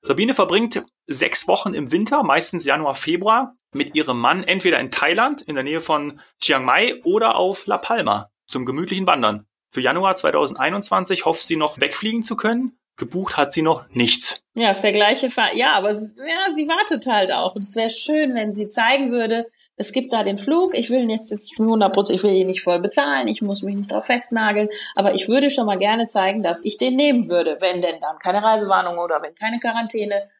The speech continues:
Speaker 2: dann würde ich den nehmen. Und das ist halt toll, wenn man das jetzt mit diesen Umbuchungsmöglichkeiten auch nutzt.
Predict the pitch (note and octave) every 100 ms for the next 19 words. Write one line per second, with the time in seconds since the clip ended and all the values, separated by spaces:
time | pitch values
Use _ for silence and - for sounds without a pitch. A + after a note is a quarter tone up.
0 | _ C#4 C4+ D4 C#4 C#4 G#3 E3 - G3
1 | F#3+ A#3 A#3+ - - A3 - G#3+ G3 G3
2 | G3+ G3+ F#3 F#3 F#3+ G3 - G3+ - F#3+
3 | F#3+ F#3+ G#3 G3 F#3+ F3+ F#3 F3+ F3+ -
4 | E3+ C3+ C3+ - - F3+ F3 - -